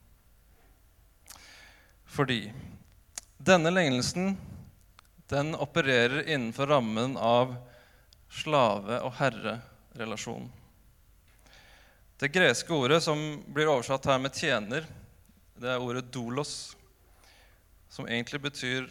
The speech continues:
slave. Det betyr ikke at Jesus støtter slaveriet. Men det betyr at han bruker den relasjonen mellom slave og herre som et bilde, som et poeng,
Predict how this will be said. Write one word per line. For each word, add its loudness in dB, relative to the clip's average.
slave. -6
Det -2
betyr 4
ikke 0
at -2
Jesus 0
støtter -6
slaveriet. -4
Men -2
det 2
betyr 6
at 2
han 6
bruker 2
den 4
relasjonen -4
mellom 4
slave 4
og 2
herre 2
som -12
et -18
bilde, -6
som -12
et -10
poeng, -2